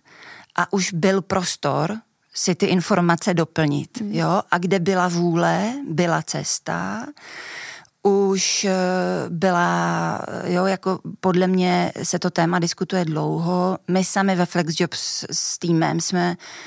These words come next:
Speaker 1: se snažíme dělat obrovské množství práce, eh, v osvětě, v informacích, ve vzdělání. Dokonce teď poslední tři roky, eh,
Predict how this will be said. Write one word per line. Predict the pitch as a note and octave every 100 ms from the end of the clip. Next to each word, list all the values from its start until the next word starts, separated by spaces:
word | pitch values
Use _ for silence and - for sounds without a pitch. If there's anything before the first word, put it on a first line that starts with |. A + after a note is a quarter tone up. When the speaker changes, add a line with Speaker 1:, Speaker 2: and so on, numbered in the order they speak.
| - -
Speaker 1:
se | - F3+
snažíme | - F3 E3 F3+ E3+
dělat | D#3+ F3 E3+ -
obrovské | - F3 F3 - F3
množství | E3 E3+ -
práce, | D#3 E3+ D#3 D#3 - D#3 D#3 - - - -
eh, | D#3+ D#3+ D#3+ D#3+ D#3+ D#3
v | D#3+
osvětě, | F#3 - F#3 F3 F3+ E3
v |
informacích, | - E3+ G3 F#3 F3 E3+ D#3+ E3 D#3 E3
ve | D#3+
vzdělání. | D3+ F3+ E3 D#3+ D#3+ E3 D#3+ E3 - - - -
Dokonce | F3+ G#3 - A3+ A#3 - E3 E3
teď | F#3 -
poslední | F3 - F3 E3 F3+
tři | - - E3+
roky, | E3 - E3+ E3 D#3+ D#3+ E3
eh, | -